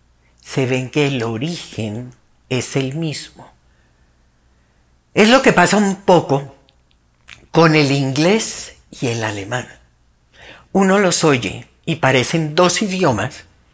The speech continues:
casi que enemigos. Y resulta que no. Son dos idiomas que tienen el mismo origen. Y lo mismo pasa con este idioma sánscrito y con el avéstico.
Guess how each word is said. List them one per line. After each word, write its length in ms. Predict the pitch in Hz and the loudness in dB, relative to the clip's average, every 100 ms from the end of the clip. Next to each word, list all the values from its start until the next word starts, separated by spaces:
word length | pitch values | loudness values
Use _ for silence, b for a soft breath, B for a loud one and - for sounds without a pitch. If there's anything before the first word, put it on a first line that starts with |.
| b b b _ _ | b b b _ _
casi 320 | 185 165 226 | 2 4 2
que 220 | 196 156 | 4 4
enemigos. 680 | 131 123 143 120 - - - - _ _ _ _ _ _ _ _ - - - | 4 0 -2 -2 -6 -10 -12 -18 _ _ _ _ _ _ _ _ -20 -18 -8
Y 80 | |
resulta 580 | 135 135 - 143 117 165 | -4 -2 -2 -4 -4 -6
que 160 | 147 123 | -8 -12
no. 200 | 123 156 _ _ _ _ _ _ _ _ b b b b | -14 -18 _ _ _ _ _ _ _ _ b b b b
Son 480 | - 160 151 170 - | -2 2 2 0 -6
dos 420 | 127 127 107 - | -4 -2 -2 -4
idiomas 720 | 160 160 156 98 - - - _ | -6 -4 -4 -6 -10 -20 -20 _
que 120 | - | -8
tienen 500 | 113 120 107 104 135 - | -8 -6 -6 -6 -10 -10
el 180 | 110 98 | -10 -10
mismo 400 | 98 92 95 110 | -10 -12 -10 -6
origen. 420 | 117 120 - 101 B B - | -6 -8 -10 -16 B B -4
Y 100 | 226 | 0
lo 140 | 226 | 0
mismo 460 | 226 220 214 220 214 | 0 -4 -4 -4 -2
pasa 400 | 170 - - - _ _ _ _ _ _ _ _ _ _ _ | -2 -2 -8 -18 _ _ _ _ _ _ _ _ _ _ _
con 200 | 117 123 | -6 -2
este 320 | 151 151 160 | -2 -2 -4
idioma 400 | 160 156 143 151 | -4 -2 -4 -4
sánscrito 800 | - 135 127 - - 104 - - - _ _ _ _ _ _ _ _ _ | -4 -4 -6 -12 -12 -14 -14 -20 -20 _ _ _ _ _ _ _ _ _
y 120 | 143 | -12
con 180 | - 104 | -8 -8
el 160 | 98 87 | -8 -10
avéstico. 640 | 50 - - - - - | -10 -12 -16 -18 -20 -20